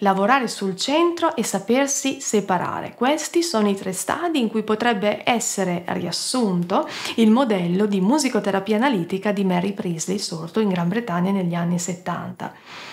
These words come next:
i cui cardini principali sono l'improvvisazione sonoro-musicale, la relazione con la persona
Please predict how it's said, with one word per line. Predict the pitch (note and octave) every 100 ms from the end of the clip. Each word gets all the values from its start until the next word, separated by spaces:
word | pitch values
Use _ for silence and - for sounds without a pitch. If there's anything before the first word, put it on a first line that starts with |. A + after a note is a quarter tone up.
| - - -
i | A3
cui | A3
cardini | G#3+ G#3 G3+ G3+ F#3+
principali | F#3 - G3+ F#3 F#3+ F#3+ E3+ E3 A3
sono | D4+ A3+ F#3
l'improvvisazione | F#3+ C#4+ C#4+ F#3+ F#3+ F#3+ - G#3 F3+
sonoro-musicale, | F#3 F#3 F#3 F3+ E3+ F3+ A3+ F3 D#3 E3 A3 A#3
la | B3
relazione | B3+ F#3 F3+ - G#3 F3 D#3+ -
con | F3+
la | E3+
persona | E3 D4 D4 - - - -